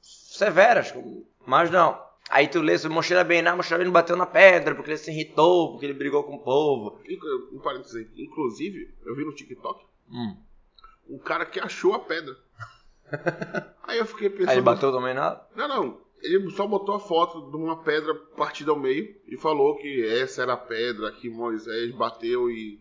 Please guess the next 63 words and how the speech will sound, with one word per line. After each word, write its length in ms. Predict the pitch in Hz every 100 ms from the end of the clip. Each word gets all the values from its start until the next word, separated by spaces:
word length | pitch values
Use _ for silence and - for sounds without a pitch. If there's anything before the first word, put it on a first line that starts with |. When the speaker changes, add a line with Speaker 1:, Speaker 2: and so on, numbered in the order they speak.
| -
Speaker 2:
não 120 | 120
saiu 300 | 117 113 107
água. 220 | 90 82 - _ _ _ _ -
Speaker 1:
Qual 140 | - 127
era 80 |
a 40 | 120
Speaker 2:
Aí 40 |
Speaker 1:
evidência? 460 | 107 107 104 - - _ _ - _ _ -
Speaker 2:
Pois 220 | 494 294
é, 60 | 233
não, 140 | 247
eu 40 | 226
fiquei 200 | 226 226
pensando 280 | 220 220
Speaker 1:
Porque 160 | 214 151
qualquer 280 | 151 143 170
idiota 260 | 170 165
pode 160 | 131 139
chegar, 220 | 143 143
escolher 240 | 147 151 143
uma 100 | 143
pedra 120 | 147
e 40 |
falar, 180 | 143 -
"É 200 | 170 151 131
essa." 280 | 110 - - - _ _ _
Speaker 2:
Pois 260 | - 427 349
é. 880 | 403 - - 226 226 127 120 127 165
<laughs> 0 |
Como 140 | - 370
é 100 | 349
que, 160 | 277 - - -
como 160 | 403
é 60 | 403
que 80 | 381
ele 80 | 339
achou 200 | 330 294
essa 180 | 233 202
pedra? 240 | - - - 180
Da 120 | 262
onde 200 | 339 -
que 60 | 240
ele 80 | -
tirou 240 | 202 170
essa 180 | - 175
pedra? 340 | - 240 143 - 208 - -
Aonde 320 | 247 294 240
é 40 | 190
essa 180 | 175
pedra? 340 | 175 151 135 139
Speaker 1:
Qual 180 | - 160
é 60 |
a 40 | -
evidência? 520 | 147 147 127 110 135
É 100 | 120
boa. 460 | 117 127 101 - - - - _ -
Speaker 2:
Fiquem 200 | 151 151
ligados 320 | 143 131 131
pro 120 | 139
vídeo 280 | 127 127 131
do 60 | 131
TikTok, 500 | 113 151 120 110 -
pessoal. 380 | 110 - -